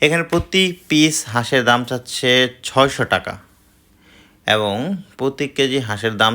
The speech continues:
চাচ্ছে সাড়ে পাঁচশো টাকা। এবং এই যে টার্কি মুরগিগুলো দেখতে পাচ্ছেন, টার্কি মুরগিগুলো দাম চাচ্ছে ওনারা সাড়ে চারশো থেকে পাঁচশো টাকা কেজি। ওনারা তিনশো থেকে সাড়ে তিনশো টাকা কেজি হলে ওনারা বিক্রয় করে দিচ্ছেন। মূলত এই টার্কি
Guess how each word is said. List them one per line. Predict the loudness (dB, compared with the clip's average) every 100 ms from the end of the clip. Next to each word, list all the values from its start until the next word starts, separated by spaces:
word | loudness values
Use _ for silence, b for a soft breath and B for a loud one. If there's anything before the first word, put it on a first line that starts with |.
| 0
চাচ্ছে | -6 -6 -10 -2
সাড়ে | -2 0
পাঁচশো | -2 -6 -10 -10
টাকা। | -8 -10 -16 _ _ _ B B B B B B 2
এবং | 4
এই | 4
যে | 4
টার্কি | 2 0 -4
মুরগিগুলো | -2 0 0 -2
দেখতে | -4 -2
পাচ্ছেন, | -4 -4 0 2 2
টার্কি | 0 0 -4 -4
মুরগিগুলো | -2 -2 -2 0 2 4 4 0 -8 _ 2
দাম | 2 2
চাচ্ছে | -6 -6 -2
ওনারা | 0 0 2
সাড়ে | 0 2
চারশো | -4 -4 -10 -10 -6
থেকে | -4 -2 -2
পাঁচশো | -4 -4 -6
টাকা | -8 -4
কেজি। | -4 -4 -8 -8 -12 -16 _ _ _
ওনারা | -2 0 0 -2 _
তিনশো | -6 -4 -4 -4 -4
থেকে | -4 -6
সাড়ে | -4 -4
তিনশো | -6 -6 -2
টাকা | 0 0
কেজি | -2 -2 -4
হলে | -4 -6 -4
ওনারা | 0 0 0
বিক্রয় | -4 -4 -2
করে | -4 -6
দিচ্ছেন। | -12 -12 -12 -12 _ B B B B B B B B B B 2
মূলত | 4 4 2
এই | 2
টার্কি | 0 -2